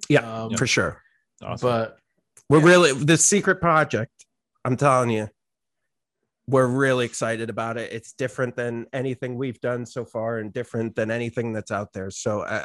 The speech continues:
Speaker 1: I, I'm, Mike and I have been working so hard <laughs> on this that we're, we're getting close to the launch here. And, and, uh, we're besides ourselves.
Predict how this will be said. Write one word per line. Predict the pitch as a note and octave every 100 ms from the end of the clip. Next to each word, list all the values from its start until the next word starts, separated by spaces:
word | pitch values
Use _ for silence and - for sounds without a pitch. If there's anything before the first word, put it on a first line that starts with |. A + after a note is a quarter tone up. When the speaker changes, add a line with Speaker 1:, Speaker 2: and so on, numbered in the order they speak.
| A1 -
Speaker 1:
I, | A#2+ B2+ C3+
I'm, | E3+ D#3+ G#2+ - _ _ _ -
Mike | C3+ E3
and | E3
I | D3+
have | C3
been | B2+
working | C3 C3
so | G#2+ D3+ D3+
hard | D3+ B2 -
<laughs> |
on | C3+ -
this | C#3 A#2+ - B2+
that | A#2+
we're, | C3+ A#2+ A#2+ - - C3+
we're |
getting | C3+ D3+ C#3
close | E3+ D#3 D3+ -
to | C#3+
the | C3
launch | C3+ C3+ C3 -
here. | A#2+ A#2
And, | A#2 A#2
and, | A#2 A#2 A2+ G#2+
uh, | G#2+ G#2+ G2+
we're | A2+ A#2
besides | A#2 - A2 G#2 F#2
ourselves. | G#2+ - G2 F#2+